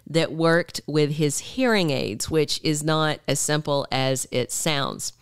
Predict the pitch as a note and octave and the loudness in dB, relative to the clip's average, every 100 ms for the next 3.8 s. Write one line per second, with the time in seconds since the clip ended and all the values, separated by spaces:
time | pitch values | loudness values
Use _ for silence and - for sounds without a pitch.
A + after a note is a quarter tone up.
0 | _ - - - - D#3+ F#3 F#3+ F3 E3 | _ -20 -20 -18 -2 2 2 2 2 2
1 | F3 D#3+ D3+ E3 D#3 - - C4+ C4 F#3+ | 2 2 2 2 0 -2 -2 2 2 2
2 | - G3 F#3+ F3 F3 D#3 C3+ C3 C#3 - | 0 0 2 2 2 2 2 0 -2 -6
3 | - _ _ - C#3+ C3 B2+ | -8 _ _ -6 -2 0 -2